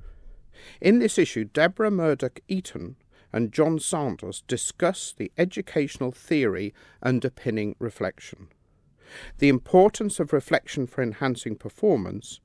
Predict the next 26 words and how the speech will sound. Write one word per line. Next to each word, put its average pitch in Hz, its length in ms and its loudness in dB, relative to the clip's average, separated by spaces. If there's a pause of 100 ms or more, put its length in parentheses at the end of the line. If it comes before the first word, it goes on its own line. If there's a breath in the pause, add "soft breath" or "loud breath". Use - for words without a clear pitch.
(420 loud breath)
and 120 180 0
consider 143 400 0
how 151 240 -2
to - 160 -4
enhance 180 560 -2
its - 140 -12
value 107 480 0 (340 loud breath)
within 117 360 2
current 113 520 -2
paediatric 107 640 -6
practice. - 580 -14 (1300 loud breath)
The 151 100 0
concepts - 600 0
discussed - 480 -2
are 104 40 0
useful 170 720 -2 (220)
and 120 200 -2
practical, - 760 -4 (580 loud breath)
including 131 560 0
consideration 156 840 0
of - 100 -6
reflection 175 760 -4 (120)
as 123 160 -4
a 117 40 -2
reflective, - 960 -4 (540 loud breath)
active, 151 720 0